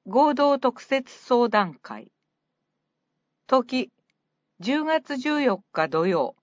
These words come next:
午前十時から午後四時。正午から午後一時を除く。ところ、保健福祉センター。内容、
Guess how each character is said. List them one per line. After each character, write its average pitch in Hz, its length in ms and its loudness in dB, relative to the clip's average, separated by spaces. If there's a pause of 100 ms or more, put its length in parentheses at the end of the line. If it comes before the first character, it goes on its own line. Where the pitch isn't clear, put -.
(560)
午 285 180 6
前 262 300 2
十 269 240 -2
時 214 160 -4
か 180 160 -4
ら 156 140 -4
午 220 160 0
後 175 180 -2
四 165 160 -4
時。 - 220 -14 (840)
正 220 340 0
午 214 220 2
か 165 160 -8
ら 139 220 -2 (140)
午 233 160 4
後 185 200 2
一 180 280 -4
時 202 160 0
を 147 120 -2
除 135 380 -6
く。 123 240 -10 (1080)
と 233 140 0
こ 254 220 4
ろ、 240 240 0 (140)
保 226 160 -6
健 285 300 0
福 - 240 -10
祉 - 20 -8
セ 247 320 -4
ン 190 180 -6
タ 113 320 -12 (1080)
ー。 202 60 -2
内 247 300 0
容、 196 340 -2